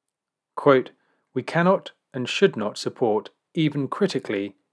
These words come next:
Putin's Russian regime and its alleged approach that it was fighting a fascist government in Kiev. It was pursuing a policy primarily determined by the interests of the Russian state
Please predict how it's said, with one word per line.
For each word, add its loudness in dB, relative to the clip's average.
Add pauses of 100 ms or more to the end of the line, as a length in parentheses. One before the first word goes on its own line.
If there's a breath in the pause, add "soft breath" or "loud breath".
(180)
Putin's 0
Russian 4
regime 2 (360)
and -2
its -2
alleged 2
approach 0
that -2
it -4
was -6
fighting 0
a -4
fascist -4
government -2
in -20
Kiev. -2 (1000)
It 2
was 0
pursuing -2
a -8
policy 0
primarily 2
determined -4
by 2
the -4
interests -2
of 0
the -6
Russian 0
state 0